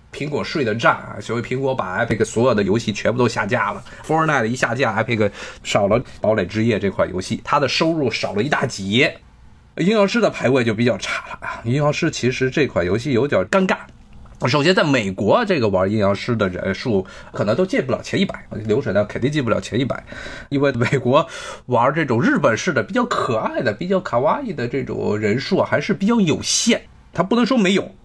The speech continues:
实际上挺多的，但是关键是阴阳师它是一个纯粹的日本故事，基本上是照着原来的这个阴阳师秦明同志他的事迹来写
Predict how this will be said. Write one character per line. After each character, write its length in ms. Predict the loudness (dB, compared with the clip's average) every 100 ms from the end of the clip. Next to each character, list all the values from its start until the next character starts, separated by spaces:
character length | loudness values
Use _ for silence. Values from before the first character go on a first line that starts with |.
| -8
实 220 | 0 2
际 20 |
上 100 | 4 2
挺 240 | 0 0
多 240 | 2 2
的， 180 | 0 -2 2
但 120 | 4
是 80 | 4
关 180 | 2 2
键 140 | 2
是 140 | 2
阴 80 | 2
阳 160 | 2 0
师 160 | 0
它 180 | 0 -2
是 80 | -2
一 60 | -2
个 100 | -2
纯 240 | 0 0
粹 200 | 2 4
的 200 | 4 2 -4 -8
日 200 | 2 4
本 240 | 6 4 2
故 240 | 2 2
事， 260 | 0 -4 -8 -16 -20 -20 -20 -20 0
基 120 | 2
本 120 | 2
上 140 | 2
是 80 | 0
照 240 | 0 0 0
着 100 | -2 -6 0
原 240 | 0 2
来 160 | 2 2
的 100 | 0
这 160 | -2
个 100 | -2
阴 140 | 0 2
阳 160 | 2
师 160 | 0 -2
秦 180 | -2 -2
明 160 | -2
同 220 | -2 -2
志 180 | -2 -2
他 340 | -2 -2 0 2
的 120 | 0
事 220 | 0 -2
迹 160 | 0 2
来 100 | 2
写 380 | 0 -4 -6